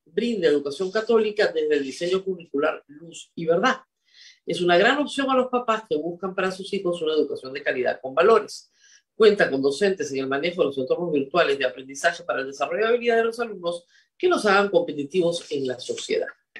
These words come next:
Colegio Santo Tomás de Aquino,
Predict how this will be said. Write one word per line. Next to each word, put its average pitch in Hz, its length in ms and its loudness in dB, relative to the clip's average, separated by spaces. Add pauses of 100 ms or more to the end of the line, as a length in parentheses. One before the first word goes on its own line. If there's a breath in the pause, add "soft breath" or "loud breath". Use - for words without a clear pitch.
(1000)
Colegio 302 500 6
Santo 240 420 -2
Tomás 185 400 0 (120)
de 165 260 -2
Aquino, 143 460 -6